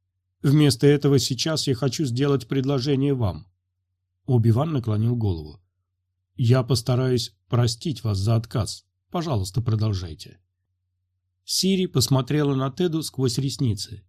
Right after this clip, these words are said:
«Я люблю, когда мне делают предложение». Кокетство Сири раздражало Зен Арбор. «Теда и я вместе работали над одним делом».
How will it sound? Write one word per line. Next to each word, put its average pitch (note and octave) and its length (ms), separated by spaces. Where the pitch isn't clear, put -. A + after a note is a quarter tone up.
«Я F#3+ 300
люблю, G3+ 600
когда F#3+ 340
мне D#3 180
делают B2 400
предложение». A#2+ 880
Кокетство B2+ 560
Сири E3 440
раздражало C3 720
Зен G2 300
Арбор. F2 380
«Теда C#3 300
и C#3 160
я D#3 400
вместе C3 480
работали C3+ 460
над B2 200
одним C3+ 320
делом». G2+ 420